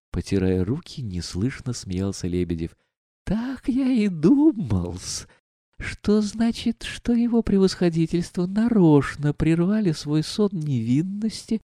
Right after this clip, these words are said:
в шестом часу, чтобы идти разбудить любимого сына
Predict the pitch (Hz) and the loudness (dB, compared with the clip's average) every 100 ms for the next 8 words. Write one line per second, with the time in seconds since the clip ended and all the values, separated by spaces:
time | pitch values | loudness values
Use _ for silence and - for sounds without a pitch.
0 | _ - 208 - 262 277 254 - 226 - | _ -8 -6 0 0 0 -4 0 -2 2
1 | 202 196 190 - 233 208 147 147 175 220 | 2 2 0 -2 -2 0 0 0 -2 -2
2 | 170 160 165 151 147 - 220 277 | -2 0 0 0 -2 -2 -2 -2